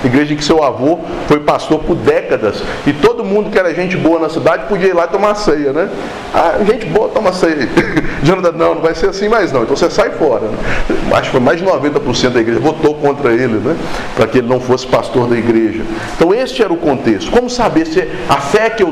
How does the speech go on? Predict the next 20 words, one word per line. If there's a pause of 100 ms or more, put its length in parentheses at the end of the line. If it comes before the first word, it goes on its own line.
(120)
tenho
é
uma
fé
que
procede
do
Espírito
Santo
de
Deus, (380)
que
foi
implantada
em
meu
coração
pelo
próprio
Deus,